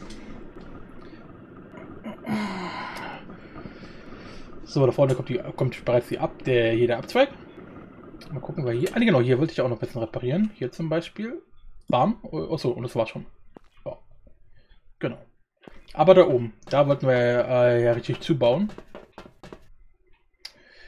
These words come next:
Wobei ich gar nicht weiß, ob ich das überhaupt zubauen möchte. Oder ob wir das nicht tatsächlich sogar, ja, nee, offen lassen ist blöd.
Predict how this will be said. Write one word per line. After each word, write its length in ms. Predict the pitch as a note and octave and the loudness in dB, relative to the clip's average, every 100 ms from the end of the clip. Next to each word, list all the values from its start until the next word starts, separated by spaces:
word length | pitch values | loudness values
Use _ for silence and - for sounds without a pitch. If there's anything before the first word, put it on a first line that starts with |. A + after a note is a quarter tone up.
| - _ | -20 _
Wobei 400 | - C3+ C3 F3+ | -16 -4 2 4
ich 180 | G3+ - | 2 0
gar 160 | - C3+ | 2 4
nicht 400 | C3 A2+ - - | 2 0 -8 2
weiß, 300 | C#3 A3 A3+ | 4 4 2
ob 60 | |
ich 40 | F3+ | -4
das 120 | F3 | -4
überhaupt 340 | E3+ C#3+ E3+ - | 0 0 0 -2
zubauen 680 | E3 C#3 D#3 C#3 B2 A#2+ A2+ | -2 0 0 0 0 0 0
möchte. 760 | B2 - - - - B3+ D#4 - - - - - - - - - - - | 0 -2 -10 -10 -4 -2 -4 -8 -20 -18 -18 -18 -20 -20 -20 -20 -20 -18
Oder 880 | - B2+ C#3+ F#3 F#3 - G#3 G#3+ G3 | -6 -4 0 0 0 2 4 6 4
ob 240 | E3 - - | -2 -8 -12
wir 80 | - | -6
das 320 | C#3+ - - | -6 -6 -12
nicht 160 | - - | -16 -10
tatsächlich 680 | C3+ - C#3+ D3 - F#3 - | -10 -8 -10 -10 -10 -10 -10
sogar, 960 | - C#3 - A#2+ A#2+ B2 C#3+ D3+ D#3+ - - _ - - _ - - _ - - - - - - | -16 -18 -12 -8 -6 -4 -6 -8 -10 -14 -20 _ -20 -20 _ -20 -20 _ -20 -18 -18 -18 -20 -16
ja, 100 | - | -10
nee, 120 | C3 | -6
offen 280 | - B2 D3 | -4 -2 2
lassen 260 | B2+ - A#2+ | 2 0 -6
ist 180 | - - | -8 -8
blöd. 300 | A2+ A2+ | -6 -8